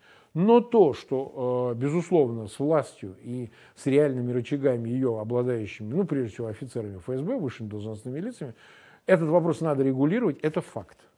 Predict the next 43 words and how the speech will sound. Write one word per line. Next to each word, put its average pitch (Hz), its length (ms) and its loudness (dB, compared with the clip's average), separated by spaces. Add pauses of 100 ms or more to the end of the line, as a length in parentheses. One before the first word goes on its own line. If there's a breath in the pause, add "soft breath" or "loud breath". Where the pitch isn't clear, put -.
(380)
Я 143 160 8
думаю, 190 320 4
сейчас, 180 580 0
вот 131 120 -6
в 117 40 -10
настоящую 123 500 -2
минуту, 190 300 0
если 113 160 -2
бы 107 60 -14
поставили 123 440 -4
дочь, 123 420 0 (400 loud breath)
она 120 180 -2
по 127 140 2
возрасту 117 360 0
соответствует, 139 680 -4
э, 104 300 -12
ту 131 140 -2
же 110 100 -4
Марию 120 300 -2
Воронцову, 110 920 -6 (340)
м, 101 80 -12
преемнику 127 460 0
Путина, 269 360 -2
а 120 40 -4
Путин 113 280 -8
уехал 117 300 -8
бы 107 140 -6
отдыхать, 110 340 -8 (240 soft breath)
это 147 180 -2
бы 160 120 -2
не 170 100 -4
прошло. 160 440 -10 (420 loud breath)
А 135 120 -2
через 214 300 0
десять 294 260 0
лет, 160 120 0
бог 208 220 2
знает, 135 380 -4 (160)
может 202 320 2
быть, 233 160 -4
вполне 151 400 -2
может 185 400 -6
и, 175 640 -12